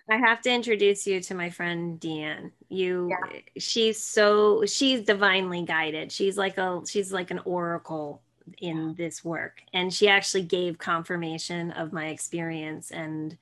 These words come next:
Speaker 2: Mm.
Speaker 1: you know, things that I did not say. So I knew that I was able, 'cause there is this alignment. And, you know, the one, the one, the one alignment that I really have been, you know, connecting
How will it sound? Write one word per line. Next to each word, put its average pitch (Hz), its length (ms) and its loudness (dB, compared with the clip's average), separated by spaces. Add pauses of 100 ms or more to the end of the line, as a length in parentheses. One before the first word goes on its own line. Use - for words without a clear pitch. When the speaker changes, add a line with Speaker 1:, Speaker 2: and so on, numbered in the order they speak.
(100)
Speaker 2:
Mm. 170 240 -20
Speaker 1:
you 175 60 0
know, 156 160 -4
things 208 300 4
that 196 120 2
I 185 140 4
did 175 140 -4
not 170 260 -2
say. 170 460 -2
So 175 200 -6
I 175 140 -4
knew 180 320 -4
that 175 180 -2
I 170 140 -4
was 170 200 -4
able, 170 540 -4 (300)
'cause 202 160 0
there 208 180 6
is 220 180 6
this 214 200 2
alignment. 185 800 -2
And, 185 180 -2
you 190 60 -2
know, 185 180 -2
the 190 80 -2
one, 190 380 0
the 190 100 0
one, 190 440 0 (200)
the 202 100 -2
one 214 280 6
alignment 196 840 2
that 185 180 2
I 175 260 0
really 180 340 -2
have 170 120 -8
been, 175 340 -6
you 190 120 -2
know, 170 240 -4 (100)
connecting 196 760 -2